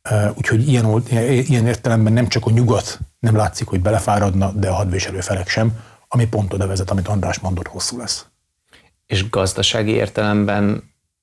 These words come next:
Speaker 2: Oroszország hogy áll, meddig bírja ezt a, a háborút folytatni, mennyire látszik az, hogy most megviselik, vagy nem viselik meg a szankciók?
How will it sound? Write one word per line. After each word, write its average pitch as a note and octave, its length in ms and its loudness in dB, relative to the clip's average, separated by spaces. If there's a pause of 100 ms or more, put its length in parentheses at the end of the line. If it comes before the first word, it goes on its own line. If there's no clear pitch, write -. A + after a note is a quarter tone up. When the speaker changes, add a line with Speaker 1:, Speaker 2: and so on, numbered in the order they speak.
(520)
Speaker 2:
Oroszország G#2 1000 -4 (920)
hogy G2+ 140 0
áll, F#2+ 200 0
meddig F2 340 0
bírja E2+ 360 0
ezt E2+ 280 -4
a, F2 260 0 (1200)
a F2+ 340 0 (440)
háborút E2+ 500 -2
folytatni, E2+ 960 -2 (280)
mennyire F2 680 -2 (340)
látszik F2+ 440 -4
az, E2 180 -4
hogy F2+ 140 -2
most F#2 240 -4
megviselik, F2 540 -4
vagy F#2 100 -6
nem E2+ 120 -2
viselik F2+ 360 -4
meg - 120 -8
a F2+ 40 -8
szankciók? - 760 -6